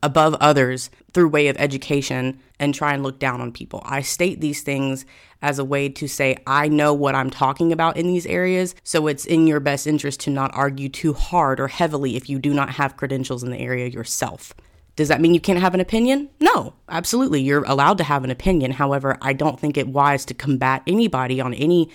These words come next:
subject they are well versed on if you yourself are not. So getting right into that, in America, some people feel as though they cannot have an opinion without being called a racist, sexist, bigoted, whatever. More emphasis, from what I've realized,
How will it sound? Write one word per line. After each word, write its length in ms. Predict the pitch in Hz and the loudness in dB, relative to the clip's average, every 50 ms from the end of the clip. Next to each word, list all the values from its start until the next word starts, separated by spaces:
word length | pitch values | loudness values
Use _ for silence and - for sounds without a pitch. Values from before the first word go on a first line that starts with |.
| _ - | _ -14
subject 480 | - - - 190 185 - 151 139 135 | -4 2 2 2 4 4 0 0 2
they 160 | 135 160 160 156 | 2 2 4 4
are 80 | 147 | 2
well 240 | 139 139 139 143 143 | 2 2 2 2 2
versed 360 | 131 131 131 143 160 - - - | 2 2 2 2 0 -2 -4 -4
on 400 | 180 196 196 208 214 208 208 - _ _ - | -2 0 0 0 0 -2 -4 -10 _ _ -2
if 140 | 165 151 160 | -2 0 2
you 140 | 170 185 | 2 4
yourself 440 | 180 165 156 147 - - 147 143 - | 4 4 2 2 2 2 2 2 0
are 80 | 135 123 | -2 -4
not. 440 | 123 127 120 - - - - - - _ _ _ - | -2 -2 -2 -4 -6 -8 -12 -20 -20 _ _ _ -4
So 120 | - 262 | -2 2
getting 220 | 226 294 302 269 | 4 4 4 4
right 200 | 220 190 180 160 | 4 2 2 4
into 280 | 160 170 175 - - 151 | 4 4 4 4 2 0
that, 540 | 127 143 139 131 123 123 - - - - - - - - _ _ _ - | 2 2 2 2 0 -2 -4 -6 -12 -16 -18 -20 -20 -20 _ _ _ -4
in 140 | 269 185 180 | 0 4 4
America, 720 | 170 170 175 185 196 196 185 - 170 160 156 156 160 156 - - | 6 6 6 4 4 2 2 2 4 4 4 4 0 -2 -6 -6
some 200 | - - 226 233 | 0 2 4 4
people 180 | 247 233 220 202 | 6 4 4 2
feel 220 | - 208 196 180 | 4 4 4 4
as 180 | 170 165 151 151 | 4 4 2 4
though 160 | 165 156 156 | 2 4 4
they 160 | 156 156 156 | 4 2 2
cannot 320 | 156 - 180 165 160 147 139 | 0 2 2 2 2 2 0
have 240 | - 160 156 147 | -2 -2 2 2
an 60 | 139 131 | 2 2
opinion 440 | 123 - - - 156 160 160 160 | 0 -2 0 2 4 6 6 6
without 300 | 151 143 135 143 135 131 | 4 4 2 2 0 2
being 180 | 139 143 135 139 | 2 2 2 0
called 300 | 131 - - 143 135 127 | 0 -2 0 0 0 0
a 60 | 117 | 0
racist, 760 | 123 123 147 156 156 160 - - 156 147 147 143 - - - | 0 2 4 4 4 4 2 2 2 2 0 0 -4 -8 -6
sexist, 800 | - - - 170 160 156 - - 151 143 147 147 143 - - 139 | -2 2 2 2 2 2 -2 -2 0 0 0 -2 -4 -6 -2 4
bigoted, 480 | 147 156 147 151 147 147 147 143 - - | 4 4 4 4 2 0 0 0 -2 -6
whatever. 500 | - 160 170 170 160 135 - - - - - - - - | -2 4 4 6 6 4 0 -4 -8 -10 -14 -20 -20 -20
More 400 | - - - 139 180 202 247 349 | -20 -16 -8 -4 -2 -2 0 0
emphasis, 540 | 330 220 269 262 220 196 - 175 165 160 - - 156 151 151 - | 0 0 -2 -2 -2 -4 -4 -4 -6 -6 -6 -10 -14 -16 -10 -4
from 200 | - 180 170 160 | 0 2 2 4
what 140 | 160 151 | 2 0
I've 280 | - 135 143 175 190 185 | 0 0 -2 -2 0 0
realized, 640 | 214 220 220 214 220 226 226 233 240 233 - - | 0 0 0 0 0 0 0 0 -2 -4 -8 -12